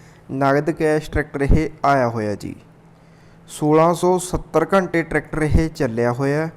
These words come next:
ਜੇ ਆਪਾਂ ਟਾਇਰਾਂ ਦੀ ਗੱਲ ਕਰੀਏ ਤਾਂ ਲਗਭਗ ਸੱਤਰ ਪਚੱਤਰ ਪੈਸੇ ਟਰੈਕਟਰ ਦੇ ਟਾਇਰਾਂ ਦੀ ਕੰਡੀਸ਼ਨ ਹੈ। ਬਾਕੀ ਟਰੈਕਟਰ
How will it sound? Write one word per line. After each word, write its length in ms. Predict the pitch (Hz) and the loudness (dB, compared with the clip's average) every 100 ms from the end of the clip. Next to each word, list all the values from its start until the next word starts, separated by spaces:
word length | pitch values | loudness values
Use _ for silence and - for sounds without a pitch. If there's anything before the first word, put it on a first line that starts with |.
| - - - - - - - - - - - - | -18 -20 -20 -20 -20 -20 -20 -20 -20 -20 -20 -6
ਜੇ 120 | 135 | -2
ਆਪਾਂ 180 | 139 139 - - - | 0 -2 -4 -16 -2
ਟਾਇਰਾਂ 280 | 143 143 156 | 2 2 2
ਦੀ 180 | 165 170 | 2 2
ਗੱਲ 180 | 170 | 2
ਕਰੀਏ 360 | 170 165 156 175 | 2 -2 0 -2
ਤਾਂ 240 | - 170 165 | 2 2 2
ਲਗਭਗ 500 | 160 143 151 170 165 | 2 0 0 -2 -2
ਸੱਤਰ 380 | - 139 - 151 | -4 -4 -2 -4
ਪਚੱਤਰ 420 | 160 175 180 151 | -2 -4 -2 -2
ਪੈਸੇ 340 | 131 139 151 | 0 0 -2
ਟਰੈਕਟਰ 340 | 151 147 - 139 | -2 -6 -6 -4
ਦੇ 140 | 143 | -4
ਟਾਇਰਾਂ 300 | 135 123 131 | -2 -2 -2
ਦੀ 140 | 131 | -4
ਕੰਡੀਸ਼ਨ 560 | 139 139 127 123 139 170 | -4 -6 -4 -4 -4 -4
ਹੈ। 220 | 170 170 - - - - - - - | -2 -4 -10 -20 -20 -20 -20 -20 -2
ਬਾਕੀ 280 | 147 147 170 | -2 2 0
ਟਰੈਕਟਰ 360 | 165 160 170 | 0 -2 -4